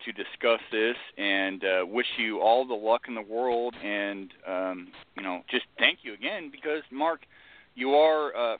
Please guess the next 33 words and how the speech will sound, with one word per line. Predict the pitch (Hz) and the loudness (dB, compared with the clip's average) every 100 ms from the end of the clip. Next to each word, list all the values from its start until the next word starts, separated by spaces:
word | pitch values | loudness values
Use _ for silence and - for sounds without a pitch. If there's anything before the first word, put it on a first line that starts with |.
| _ | _
for | 127 | -6
me | 117 143 131 | 0 0 0
personally, | 151 151 - 117 117 | -4 -4 -6 -6 -6
uh, | 80 101 104 - | -4 -2 -2 -4
a | - - | -10 -4
pillar | 147 147 127 117 - - - - - - | 2 4 4 2 -4 -14 -18 -10 -6 -2
in | 113 113 110 107 - | 0 0 -2 -6 0
the | 110 | 2
endeavors | 101 117 117 117 - | 6 4 4 -2 0
that | 104 | 4
I | 123 123 | 6 4
do | 104 107 | 0 -6
and | 110 | -8
the | 98 | -10
pillar | - 117 113 | -8 -6 -6
in | |
the, | 101 95 - | -8 -12 -16
the | 95 | -4
Bigfoot | 113 - 101 | -4 -4 -6
world, | 107 139 107 - - - - | -2 0 0 -4 -14 -20 -20
because | - - 110 107 - - _ _ 98 | -14 -6 -4 -2 -2 -2 _ _ 4
I | 127 | 4
think | 127 113 - | 4 0 0
personally | 127 123 120 113 | -4 -2 -4 -4
you're, | 110 - | -8 -10
you're | 104 | -6
moving | 113 113 | -4 -2
in | |
the | 104 | 2
right | 107 | 0
direction. | 104 101 - 123 110 | 2 0 0 -4 -6
You're | 98 90 | -8 0
getting, | 104 107 101 | 2 2 -4